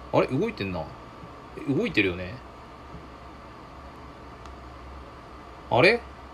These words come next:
動いてるね。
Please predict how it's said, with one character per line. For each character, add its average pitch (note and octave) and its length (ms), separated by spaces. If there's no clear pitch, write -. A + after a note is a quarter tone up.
動 E3+ 240
い F#3 60
て B2+ 100
る G#2+ 120
ね。 G#2 320